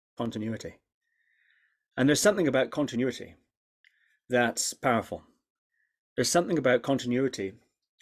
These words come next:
It's like an interest savings account. Um, time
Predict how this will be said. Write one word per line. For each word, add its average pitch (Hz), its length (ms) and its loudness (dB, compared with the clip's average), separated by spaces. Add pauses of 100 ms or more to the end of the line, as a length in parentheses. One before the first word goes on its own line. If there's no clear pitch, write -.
(240)
It's - 160 -8
like 131 220 2
an 120 260 4
interest 147 440 -2
savings 127 380 2
account. 92 440 -10 (1300)
Um, 113 200 -8 (120)
time 98 600 0